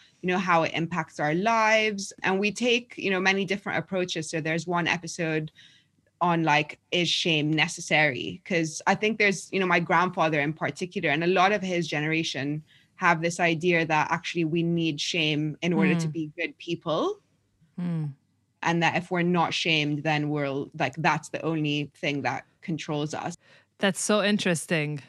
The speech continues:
Speaker 1: Mm.
Speaker 2: That's so interesting. I never thought of that. And I mean, I, I can imagine an argument for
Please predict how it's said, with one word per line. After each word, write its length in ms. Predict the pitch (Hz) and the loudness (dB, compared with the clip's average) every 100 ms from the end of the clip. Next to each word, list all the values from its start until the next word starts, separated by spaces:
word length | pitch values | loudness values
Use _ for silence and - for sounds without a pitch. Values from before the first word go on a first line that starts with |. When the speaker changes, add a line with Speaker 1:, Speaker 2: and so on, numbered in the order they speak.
| _ _ 233 | _ _ -6
Speaker 1:
Mm. 140 | 220 | 2
Speaker 2:
That's 280 | 185 180 175 | 2 2 -2
so 380 | - - 208 220 | -4 2 2 4
interesting. 480 | 208 208 214 214 | 2 0 0 0
I 140 | 185 185 | 2 2
never 320 | 196 220 254 | 4 2 0
thought 260 | - 220 226 | 2 2 2
of 140 | 196 | 2
that. 340 | 170 156 160 - - - - | 2 2 0 -6 -18 -16 -4
And 180 | 185 196 | 0 2
I 60 | 202 | 4
mean, 320 | 214 214 - _ _ _ - - - 220 180 - | 6 4 2 _ _ _ -20 -20 -14 -14 -10 -2
I, 180 | 202 202 | 0 2
I 220 | 196 202 | 2 2
can 260 | 185 214 196 | 0 0 2
imagine 360 | 196 202 208 | 2 2 2
an 140 | 214 190 | 2 2
argument 640 | 165 190 185 180 170 156 | 2 0 2 2 0 -2
for 520 | - 170 165 160 156 | -4 -2 0 2 0